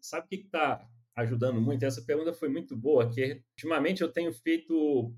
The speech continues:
até essas dicas aí, né, que você comentou que eu tenho feito,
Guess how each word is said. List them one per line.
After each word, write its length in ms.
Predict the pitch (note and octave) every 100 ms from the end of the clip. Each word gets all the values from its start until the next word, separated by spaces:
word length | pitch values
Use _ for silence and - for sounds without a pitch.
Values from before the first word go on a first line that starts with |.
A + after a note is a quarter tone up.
| - _
até 200 | A2 D#3+
essas 280 | E3 D#3+ A#2
dicas 440 | B2 D3+ C3 A2+
aí, 120 | A#2+
né, 200 | B2+ A2+
que 80 | A2+ -
você 220 | A2+ A2 - _
comentou 560 | A2+ A2 G2 - B2 A2+
que 80 |
eu 80 | A2+
tenho 160 | A#2 A2
feito, 420 | - B2+ C3+